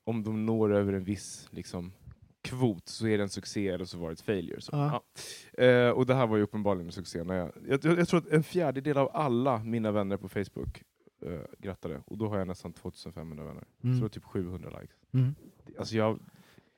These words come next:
Speaker 1: jag känner mig lite som Kim Kardashian.
Speaker 2: Ja, men det är ju, det finns delar av det som verkligen ser ut som
Speaker 1: Tack.
Speaker 2: Mm.
Speaker 1: <laughs>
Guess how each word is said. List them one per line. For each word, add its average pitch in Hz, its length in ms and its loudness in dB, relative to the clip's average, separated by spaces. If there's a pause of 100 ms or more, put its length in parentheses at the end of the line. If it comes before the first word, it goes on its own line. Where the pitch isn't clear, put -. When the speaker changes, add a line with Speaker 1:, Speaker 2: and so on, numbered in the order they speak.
(140)
Speaker 1:
jag 117 120 0
känner 143 240 2
mig 127 80 4
lite 117 340 0
som 104 140 -4
Kim 95 180 -4
Kardashian. 87 440 -8
Speaker 2:
Ja, 117 60 -4
men 127 180 -2
det 131 80 4
är 139 40 8
ju, 131 160 4 (380)
det 117 140 -16 (140)
finns 139 180 -8
delar 135 240 6
av 131 100 8
det 113 100 4
som 120 260 -8
verkligen 120 260 -4
ser 135 100 -4
ut 107 80 -6
som 120 260 -14 (200)
Speaker 1:
Tack. - 380 -6
Speaker 2:
Mm. 120 140 2 (260)
Speaker 1:
<laughs> - 140 -8